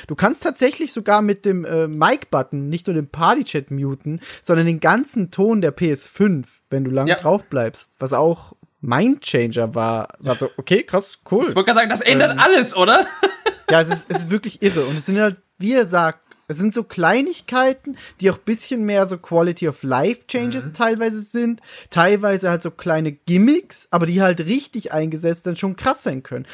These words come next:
Speaker 1: Also ich glaube, da ist vor allem in Zukunft Platz für sehr viel. Ich bin noch so ein bisschen vorsichtig mit der Vorfreude, weil ich mir denke, hm, ich meine, das, das Touchpad der P S vier wurde in keinem Spiel wirklich so krass genutzt,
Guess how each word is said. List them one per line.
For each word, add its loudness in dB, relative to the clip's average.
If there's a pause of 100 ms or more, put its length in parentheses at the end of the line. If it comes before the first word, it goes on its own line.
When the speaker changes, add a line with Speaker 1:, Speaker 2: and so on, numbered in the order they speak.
(120)
Speaker 1:
Also 0
ich -4
glaube, 4
da 6
ist -2
vor 0
allem 0
in -2
Zukunft -4 (100)
Platz 0
für 0
sehr 2
viel. -4 (220)
Ich -16
bin 4
noch 2
so 0
ein -8 (120)
bisschen 0
vorsichtig -2
mit -2
der 0
Vorfreude, 0
weil -2
ich -6
mir -4
denke, -4 (420)
hm, 4 (300)
ich -2
meine, 4
das, 2
das -2
Touchpad 0
der 2
P 0
S 0
vier -2
wurde -4
in -8 (220)
keinem 0
Spiel -6
wirklich -6
so -4
krass 0
genutzt, -4